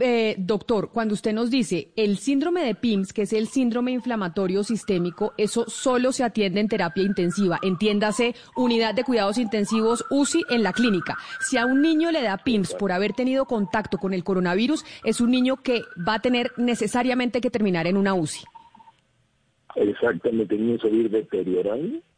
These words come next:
Speaker 2: en todos los aspectos y funciones de órgano, precisamente multisistémico,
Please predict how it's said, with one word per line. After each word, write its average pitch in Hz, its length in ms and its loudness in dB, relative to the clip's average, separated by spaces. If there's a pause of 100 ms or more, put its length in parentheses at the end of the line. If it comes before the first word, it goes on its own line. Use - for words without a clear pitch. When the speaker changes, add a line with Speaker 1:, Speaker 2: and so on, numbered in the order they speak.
(260)
Speaker 2:
en 175 160 -12
todos 107 240 2
los 95 200 -4
aspectos 98 480 -6
y 85 60 -14
funciones 95 560 -6
de 90 80 0
órgano, 107 380 -2
precisamente 92 600 -6
multisistémico, 90 1080 -2